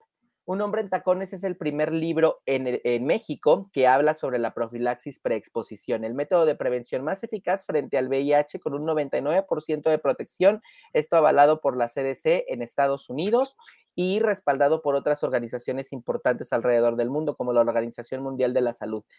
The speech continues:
Me da mucho orgullo decirlo porque es un tema del cual han estado escuchando mucho, del cual vamos a seguir escuchando, y que Un hombre en tacones sea el primer libro que habla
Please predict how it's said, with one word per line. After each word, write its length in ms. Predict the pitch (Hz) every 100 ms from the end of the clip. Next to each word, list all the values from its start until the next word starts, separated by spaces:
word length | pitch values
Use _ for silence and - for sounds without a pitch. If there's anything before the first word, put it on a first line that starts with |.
| - - -
Me 80 | 131
da 100 | 165
mucho 300 | 202 233 247
orgullo 260 | 196 202
decirlo 580 | 190 165 190 220 262 294
porque 200 | - -
es 120 | 175 190
un 120 | 185
tema 320 | 180 180 -
del 200 | 151 131
cual 220 | 143 143 -
han 200 | 135 160
estado 280 | - 147
escuchando 500 | 156 - 143 143 139
mucho, 480 | 139 170 - 202 - _ _ -
del 160 | 131 135
cual 180 | 147
vamos 360 | 127 151 254 294
a 40 |
seguir 280 | 214 160 160
escuchando, 680 | 165 - 139 147 147 147 -
y 80 | 151
que 120 | 185
Un 80 | 185
hombre 140 | 202 202
en 40 |
tacones 360 | 175 170 156 -
sea 80 | 156
el 60 |
primer 300 | 156 147 156
libro 400 | 160 165 156 156
que 140 | 135 131
habla 380 | 139 143 135